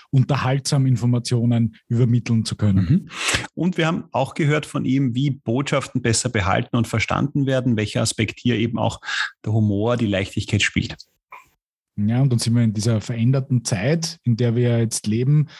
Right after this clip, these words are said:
Speaker 1: ähm, die sich ja in den letzten zwei Jahren eigentlich, äh, signifikant verändert hat,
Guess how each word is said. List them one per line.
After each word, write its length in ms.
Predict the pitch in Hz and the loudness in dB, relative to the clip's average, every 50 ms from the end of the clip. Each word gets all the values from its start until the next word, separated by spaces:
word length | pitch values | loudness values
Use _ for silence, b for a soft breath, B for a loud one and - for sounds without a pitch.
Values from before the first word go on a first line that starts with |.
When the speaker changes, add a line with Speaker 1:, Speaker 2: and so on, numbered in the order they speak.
| B B _ | B B _
Speaker 1:
ähm, 140 | 117 117 107 | 0 0 2
die 80 | 104 117 | 2 2
sich 180 | 107 120 107 | 2 2 2
ja 160 | 117 120 117 | 2 2 2
in 240 | 113 117 113 113 113 | 0 0 0 2 2
den 180 | 110 110 110 104 | 2 2 2 2
letzten 300 | 101 104 101 - - 120 | 0 0 -2 0 0 0
zwei 160 | - 120 117 | 2 2 0
Jahren 340 | 117 113 117 156 185 175 139 | 0 0 0 0 2 2 2
eigentlich, 540 | 117 113 113 107 110 113 113 110 - - 120 | 2 2 0 0 0 -2 -2 -4 -4 -2 0
äh, 140 | 117 117 | 2 2
signifikant 680 | 113 - 120 117 120 117 110 123 120 - 104 107 113 - | 2 0 2 2 2 4 2 2 0 0 0 0 0 0
verändert 400 | - 117 107 113 120 131 127 139 | 0 0 0 0 0 2 2 0
hat, 180 | 135 131 B | 0 -2 B